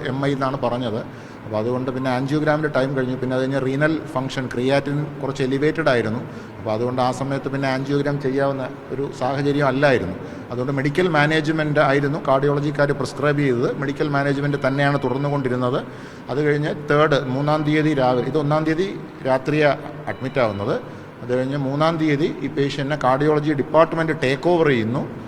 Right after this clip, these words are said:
വാർഡ് രണ്ടിൽ അഡ്മിറ്റ് ചെയ്യുന്നു. എന്നിട്ട് കാർഡിയോളജിയിൽ മെഡിക്കൽ മാനേജ്മെന്റ് തുടരുകയാണ്. പേഷ്യന്റ് ദിവസവും ബ്രീഫ് ചെയ്യുന്നുണ്ട്, കാർഡിയോളജി ഡിപ്പാർട്ട്മെന്റിൽ ബ്രീഫ് ചെയ്യുന്നുണ്ട്. മീൻവൈൽ ഈ പേഷ്യന്റ് വിവരം ആരൊക്കെയോ വിളിച്ച് അന്വേഷിച്ചായിരുന്നു.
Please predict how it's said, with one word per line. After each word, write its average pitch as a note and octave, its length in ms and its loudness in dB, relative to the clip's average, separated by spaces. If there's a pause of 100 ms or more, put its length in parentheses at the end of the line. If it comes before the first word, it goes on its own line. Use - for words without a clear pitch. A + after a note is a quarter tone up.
(240)
വാർഡ് C3+ 260 6
രണ്ടിൽ C#3 340 4
അഡ്മിറ്റ് C#3 280 0
ചെയ്യുന്നു. A#2 280 0
എന്നിട്ട് - 260 -6
കാർഡിയോളജിയിൽ F#3 540 2
മെഡിക്കൽ E3+ 320 0
മാനേജ്മെന്റ് D#3 920 0 (180)
തുടരുകയാണ്. E3 760 4 (240)
പേഷ്യന്റ് D3 300 -2
ദിവസവും F#3 420 0
ബ്രീഫ് F#3+ 240 2
ചെയ്യുന്നുണ്ട്, F3 360 0
കാർഡിയോളജി C#3+ 420 4
ഡിപ്പാർട്ട്മെന്റിൽ D#3+ 640 2
ബ്രീഫ് D3+ 320 0
ചെയ്യുന്നുണ്ട്. C3 420 2 (440)
മീൻവൈൽ E3 400 2
ഈ F3+ 40 2
പേഷ്യന്റ് E3+ 420 0
വിവരം F3 420 2
ആരൊക്കെയോ F3 360 2
വിളിച്ച് E3+ 220 0
അന്വേഷിച്ചായിരുന്നു. D3+ 760 4